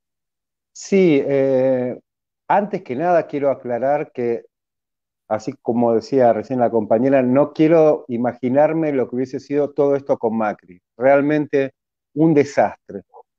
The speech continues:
en todos los sentidos, en todos los niveles, ¿no? Y en el nivel cultural, artístico,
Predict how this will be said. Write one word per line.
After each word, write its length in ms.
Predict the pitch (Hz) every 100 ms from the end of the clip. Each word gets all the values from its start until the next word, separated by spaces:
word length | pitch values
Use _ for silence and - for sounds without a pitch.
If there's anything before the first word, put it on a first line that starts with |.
| -
en 180 | 131 135
todos 220 | 190 185
los 120 | 156
sentidos, 320 | 131 123 127
en 60 | 113
todos 160 | - 156
los 120 | 131
niveles, 440 | 131 117 107 98 113
¿no? 220 | 127 147
Y 120 | 131
en 100 | 113
el 400 | 107 110 107 113
nivel 280 | 117 123 135
cultural, 480 | 135 123 127 131 123
artístico, 920 | 117 113 147 143 147 - 131 120